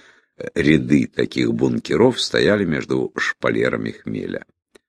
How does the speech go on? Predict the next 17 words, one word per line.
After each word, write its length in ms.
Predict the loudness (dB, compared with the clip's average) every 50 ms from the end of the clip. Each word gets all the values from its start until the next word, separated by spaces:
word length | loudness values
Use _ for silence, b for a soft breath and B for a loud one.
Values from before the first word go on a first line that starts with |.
| _ _ _ _ _ -2
Об 180 | 0 4 4
этой 280 | 4 4 6 6 4 4
должности 680 | 6 6 6 6 6 6 4 0 -2 -2 -2 -4 -4 -4
мечтал 540 | -4 -4 -4 -4 -2 0 0 0 0 -2 -4 -2
Атель, 480 | 0 0 0 0 -2 -2 -2 -2 -2
не 80 | -4 -4
дожидаясь 640 | -4 -4 -4 -4 -2 0 0 2 2 2 0 -2
того 240 | -2 -2 0 0 0
времени, 460 | -2 0 0 0 0 0 0 -2 -4
когда 360 | -4 -4 -6 -4 0 0 0 0
семья 560 | 2 2 2 2 2 0 0 2 2 2 2
его 240 | 0 0 -2 -4 -4
подрастет 840 | -4 -4 -4 -4 -4 -4 -4 -4 -6 -2 2 4 4 4 2 0 -6
и 80 | -4
составит 680 | -4 -4 -4 -4 -4 -4 -2 0 0 0 0 -2 -4 -4
целую 460 | -4 -4 -2 0 0 0 -2 -2 -4
бригаду. 720 | -4 -6 -6 -6 -6 -6 -4 -4 -6 -6 -8 -10 -12 -16